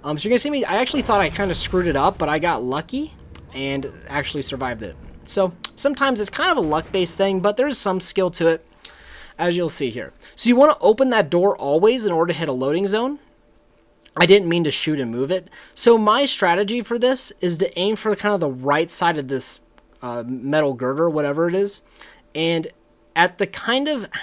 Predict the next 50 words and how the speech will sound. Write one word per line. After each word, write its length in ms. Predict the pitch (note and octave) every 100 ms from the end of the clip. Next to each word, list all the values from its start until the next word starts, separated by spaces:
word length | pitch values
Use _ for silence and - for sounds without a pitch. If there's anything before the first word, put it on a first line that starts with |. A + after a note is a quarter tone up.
| -
halfway, 500 | G#3 A3 A3+ - A3+
when 200 | E3+ E3+
your 100 | F3+
gravity 400 | E3+ F#3+ G#3+ C4
hammer 380 | B3 A#3+ B3 A3+
is 160 | F3+ D3
looking 360 | F3 F3 G#3
at 120 | D#3+ -
halfway 600 | - F3+ F#3+ - G#3 G3
between 460 | F3 - F#3+ F3
the 80 | C#3+
grater 540 | C3 C3 D#3 G3 G#3+ G#3 - -
and 160 | D#3+ C3+
the 60 |
wall 400 | B2 B2+ D#3 G#3+
is 100 | F3+
when 120 | D#3
you 100 | D#3
wanna 180 | D#3 D3
swing. 580 | - - B2+ B2+ F#2 - _ - - - -
Um, 180 | C#3 D3+
so 120 | -
I 40 | F3
kinda 160 | B3
got 160 | A#3+ F3+
stuck 380 | - - E3 -
in 80 | B2
here. 220 | B2 A#2+
I'm 100 | C#3+
pretty 200 | C4+ D4
sure 140 | A#3+
you 80 | A3+
can 120 | F#3
press 240 | - F3+ -
the 100 | C#3
button, 380 | A#2 C#3 E3+
though, 180 | G3 G#3
from 380 | G3+ - C3+ B2+
the, 180 | B2+ A#2+
uh, 360 | - A#2+ A2+ A2+ - - - - - - - - _ - _ - -
other 320 | C#3+ C#3+ C#3+ C3
side 420 | - A#2+ C3+ D#3+
if 140 | C#3
you, 100 | C3
if 240 | B2+ C3 B2+
that 200 | C3 C3
happened 380 | - C#3+ C3 A2+
to 40 |
you, 140 | A2+
too. 240 | G#2+ -